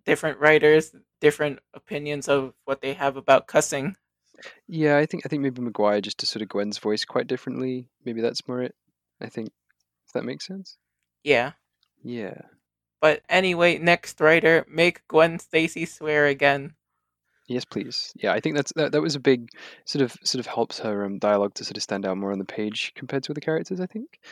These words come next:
Speaker 2: And it matches her sort of vibe and style more, um,
Speaker 1: You know, makes her more angsty, 'cause right now, I think she's supposed to be, like, twenty now.
Speaker 2: Yeah, I think at the end of this arc, Gwen is now twenty. Like, 'cause,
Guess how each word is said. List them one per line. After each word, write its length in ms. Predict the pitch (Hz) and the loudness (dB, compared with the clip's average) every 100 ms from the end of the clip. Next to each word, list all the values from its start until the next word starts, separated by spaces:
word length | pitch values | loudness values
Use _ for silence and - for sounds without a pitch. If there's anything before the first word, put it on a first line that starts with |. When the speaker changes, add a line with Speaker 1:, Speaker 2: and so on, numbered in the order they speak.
| - - | -20 -16
Speaker 2:
And 140 | - | -8
it 80 | 110 | -4
matches 320 | 123 131 123 | -4 -2 -4
her 120 | 110 107 | -4 -6
sort 180 | 101 | -4
of 100 | 98 | -6
vibe 460 | 120 170 131 135 127 | -8 -8 -2 -2 -2
and 120 | 104 | -8
style 340 | - 110 113 113 | -6 -4 -2 -4
more, 300 | 113 113 113 | -6 -8 -8
um, 280 | 110 113 - _ _ _ | -10 -14 -20 _ _ _
Speaker 1:
You 100 | - | -10
know, 100 | 147 | -8
makes 300 | 131 135 - | -4 -4 -4
her 120 | - 135 | -6 -6
more 280 | 123 117 - | -4 -6 -4
angsty, 720 | 131 143 - - 147 143 147 147 _ | -6 -6 -10 -8 -4 0 -2 -4 _
'cause 320 | - 127 117 _ _ - | -14 -14 -14 _ _ 2
right 180 | 147 - | 2 2
now, 300 | 139 139 135 123 | 2 4 2 -4
I 60 | |
think 200 | - 127 | -10 -10
she's 200 | - 131 | -10 -18
supposed 380 | - - 135 135 | -18 -8 -6 -6
to 60 | 131 | -10
be, 280 | 131 127 - _ | -8 -8 -10 _
like, 120 | - - | -20 -18
twenty 520 | - 147 147 - 139 | -4 -2 -2 -6 -10
now. 480 | 123 120 135 160 - _ _ _ _ _ | -4 -2 0 -2 -8 _ _ _ _ _
Speaker 2:
Yeah, 240 | 170 175 160 | 0 6 6
I 80 | |
think 160 | 165 214 | 6 0
at 80 | 220 | -2
the 140 | 180 | 2
end 120 | 160 170 | 2 0
of 80 | |
this 160 | 156 151 | -2 6
arc, 200 | 127 117 | 8 8
Gwen 180 | 123 113 | 4 0
is 120 | 113 | 0
now 140 | 110 104 | 0 -2
twenty. 460 | - 104 101 - | -2 -4 -4 -10
Like, 220 | - 95 - | -6 -6 -4
'cause, 220 | 120 | -4